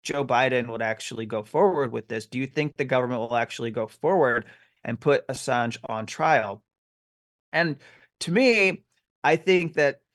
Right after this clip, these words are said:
it's actually possible that he would get here to the United States, extradited, um, and maybe a trial never happens. And part, part of me who just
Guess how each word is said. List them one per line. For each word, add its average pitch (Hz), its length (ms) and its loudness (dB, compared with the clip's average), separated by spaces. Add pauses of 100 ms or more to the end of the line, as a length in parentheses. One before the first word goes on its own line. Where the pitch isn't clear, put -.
(160)
it's 160 160 -4
actually 202 400 2
possible 131 880 2 (180)
that 135 320 2
he 175 240 -8
would 139 240 -2
get 143 220 0
here 147 160 -4
to 139 180 -8
the 120 80 -8
United 123 560 -4
States, 135 560 -4 (420)
extradited, 135 920 4 (340)
um, 117 380 -2 (200)
and 143 540 2 (180)
maybe 143 440 2
a 120 120 -6
trial 135 380 2
never 117 300 -4
happens. 110 720 -4 (340)
And 135 440 2 (340)
part, 190 280 4
part 240 200 6
of 240 80 6
me 202 180 2
who 170 120 4
just 160 180 -2